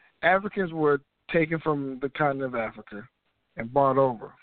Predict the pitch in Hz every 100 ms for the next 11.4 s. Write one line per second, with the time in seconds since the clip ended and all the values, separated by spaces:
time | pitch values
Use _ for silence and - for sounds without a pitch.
0 | - 180 196 202 - 160 190 185 151 135
1 | 135 127 127 - _ _ _ - 175 185
2 | 180 - 131 123 123 120 143 196 156 -
3 | - _ _ _ _ _ - - 151 147
4 | 143 139 135 139 - _ _ _ _ _
5 | _ _ _ _ _ _ _ _ _ _
6 | _ _ _ - _ _ - 147 147 147
7 | 117 143 147 165 180 - - 180 190 220
8 | 202 170 156 151 143 135 131 - 151 165
9 | 151 156 147 127 120 _ - - 160 131
10 | - _ _ - _ - 127 117 - 143
11 | 151 147 143 135